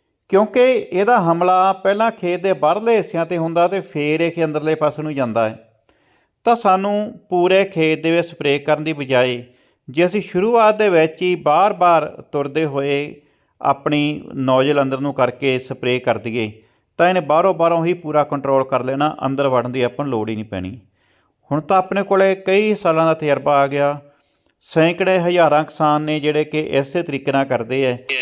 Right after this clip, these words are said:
ਸਾਡੇ ਬਹੁਤ ਸਾਰੇ ਕਿਸਾਨ ਨੇ ਜੋ ਇਹ ਕਹਿਣਗੇ ਕਿ ਅਸੀਂ ਕਦੇ ਸਪਰੇਅ ਹੀ ਨਹੀਂ ਕੀਤੀ ਤੇਲੇ ਚੇਪੇ ਦੀ। ਤਾਂ ਫਿਰ ਵੀ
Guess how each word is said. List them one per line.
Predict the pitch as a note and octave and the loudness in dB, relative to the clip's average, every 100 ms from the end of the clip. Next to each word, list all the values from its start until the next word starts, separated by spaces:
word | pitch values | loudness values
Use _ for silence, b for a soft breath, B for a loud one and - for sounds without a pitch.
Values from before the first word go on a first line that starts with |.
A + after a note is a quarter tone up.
| B2 - - | -6 -10 -14
ਸਾਡੇ | - D#3+ G#3 - | -2 2 2 2
ਬਹੁਤ | C#3+ F3 A3 | 2 2 2
ਸਾਰੇ | G#3+ G#3 G3 | 2 2 0
ਕਿਸਾਨ | - E3 D#3+ | 2 2 2
ਨੇ | E3 E3+ | 0 0
ਜੋ | E3 E3 | 2 4
ਇਹ | D#3+ E3 | 2 0
ਕਹਿਣਗੇ | D3 D#3+ F3+ F3 | 0 0 0 -4
ਕਿ | - C#3 C#3+ - _ _ - _ _ _ _ _ - | -2 -6 -6 -12 _ _ -20 _ _ _ _ _ -6
ਅਸੀਂ | C#3+ D#3 D#3 | -4 -2 -2
ਕਦੇ | C#3+ C#3 | 0 0
ਸਪਰੇਅ | C#3+ - B2+ A#2+ | -2 -4 -2 -2
ਹੀ | B2 | -2
ਨਹੀਂ | C3+ - | -4 -6
ਕੀਤੀ | A2 - A2 | -8 -8 -6
ਤੇਲੇ | G#2+ G2+ | -4 -4
ਚੇਪੇ | G2 G2 G2+ F#2 | -6 -8 -8 -10
ਦੀ। | G#2 A#2 _ _ _ _ _ _ _ - | -10 -16 _ _ _ _ _ _ _ -2
ਤਾਂ | D#3+ | 0
ਫਿਰ | D#3+ F3+ A3 | 2 0 0
ਵੀ | C4+ | -2